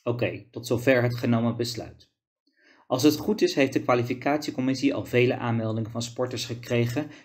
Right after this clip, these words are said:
die denken naar de Deaflympics te kunnen en willen gaan. En die zijn in behandeling genomen.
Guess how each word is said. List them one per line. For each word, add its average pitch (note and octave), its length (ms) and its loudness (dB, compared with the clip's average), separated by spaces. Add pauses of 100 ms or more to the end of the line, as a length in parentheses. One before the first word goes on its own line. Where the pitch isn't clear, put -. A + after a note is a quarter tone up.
die A2+ 180 -2
denken B2+ 400 6
naar A#2+ 120 2
de A2+ 80 0
Deaflympics A#2 560 -2
te A#2+ 160 -10
kunnen C3+ 440 0 (300)
en A2 180 -6
willen B2 260 4
gaan. G2 500 -8 (1400)
En A2+ 180 0
die A2+ 100 2
zijn A#2+ 240 2
in B2+ 100 -2
behandeling A2+ 540 0
genomen. F#2+ 560 -14